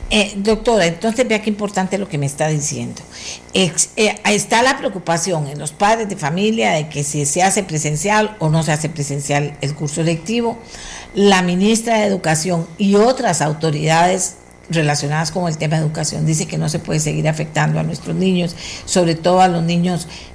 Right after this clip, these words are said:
más humildes, porque, porque han sido muy afectados por el tema de la falta de elecciones o elecciones esporádicas, etcétera.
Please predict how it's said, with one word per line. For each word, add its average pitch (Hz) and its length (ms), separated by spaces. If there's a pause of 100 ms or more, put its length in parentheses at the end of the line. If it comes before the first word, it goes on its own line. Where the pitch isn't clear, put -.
más 185 340
humildes, 202 600
porque, 165 540 (340)
porque 160 540 (180)
han 190 180
sido 202 260
muy 165 160
afectados 151 580
por 143 160
el 143 140
tema 147 400 (320)
de 147 200
la 135 140
falta 147 400
de 156 80
elecciones 165 760
o 151 100
elecciones 151 520
esporádicas, 170 880
etcétera. 123 480